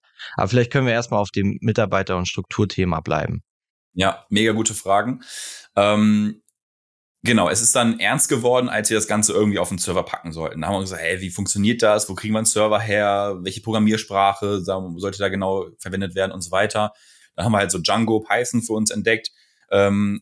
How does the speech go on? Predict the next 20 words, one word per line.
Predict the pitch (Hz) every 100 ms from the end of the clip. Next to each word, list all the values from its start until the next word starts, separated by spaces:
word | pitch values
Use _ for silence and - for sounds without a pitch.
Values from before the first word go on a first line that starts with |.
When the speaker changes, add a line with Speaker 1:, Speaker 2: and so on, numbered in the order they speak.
| -
Speaker 2:
und | 92 98 95
haben | 104
dann | 104 95
halt | 98 -
angefangen, | 101 - 98 98
das | 92 -
vernünftig | - 107 156 - 123
zu | -
coden | - 139 165 160 151
und | 135
so | 131
weiter. | 123 127 127 127
Wobei | 104 95 101 104 - _ _
aus | 90 -
heutiger | 117 117 110
Sicht | 113 - -
war |
es | 95
damals | 101 98 92
halt | 95